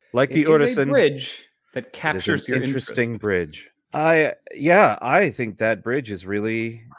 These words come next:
Speaker 1: really interesting, which is what I just <laughs> said. Uh, and I don't wanna give away too much.
Speaker 2: Yeah, can't,
Speaker 1: But,
Speaker 2: can't give
Speaker 1: but
Speaker 2: too much
Speaker 1: it's,
Speaker 2: away.
Speaker 1: this is interesting. Like, I, I heard a clip. I love watching those, like, countdowns that people make. They're like,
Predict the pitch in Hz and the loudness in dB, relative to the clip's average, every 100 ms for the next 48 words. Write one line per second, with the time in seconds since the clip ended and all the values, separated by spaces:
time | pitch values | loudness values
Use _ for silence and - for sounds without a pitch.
0 | - 110 117 110 120 202 175 90 69 55 | -16 -8 -4 -2 0 -2 -4 -6 -10 -14
1 | _ _ 98 95 - 85 - - - _ | _ _ -14 -12 -10 -14 -14 -20 -20 _
2 | _ _ - 92 95 92 98 - 139 135 | _ _ -8 -4 -4 -4 -8 -2 0 0
3 | - _ - - - - - 95 98 95 | -4 _ -20 -20 -20 -16 -6 -2 0 -2
4 | - _ _ - 123 123 120 117 110 110 | -4 _ _ -2 2 4 4 2 0 -2
5 | 107 104 95 - _ _ 101 113 113 107 | -8 -10 -14 -20 _ _ -12 -6 -4 -4
6 | 107 101 95 92 90 - 92 82 73 - | -4 -4 -4 -4 -6 -6 -12 -12 -14 -18
7 | - _ _ - 82 - - 110 - _ | -20 _ _ -18 -18 -16 -12 -12 -14 _
8 | 110 98 117 - - 151 120 - - - | -4 -4 -4 -2 0 0 -4 -6 -12 -16
9 | _ - 208 208 214 190 190 147 113 - | _ -8 -8 -6 -4 -2 0 -2 -4 -2
10 | 135 170 175 170 175 233 269 - - - | 0 2 4 2 2 2 0 -2 -6 -14
11 | 185 196 95 - - 147 180 214 220 208 | -4 0 0 -2 -2 0 2 4 4 2
12 | 196 175 139 113 113 104 - 110 113 131 | 2 0 0 0 -2 -4 -4 -6 -2 -2
13 | 131 131 131 131 127 127 131 123 120 117 | -2 -4 -8 -10 -8 -6 -6 -4 -4 -6
14 | - 90 92 92 - | -10 -10 -6 -6 -6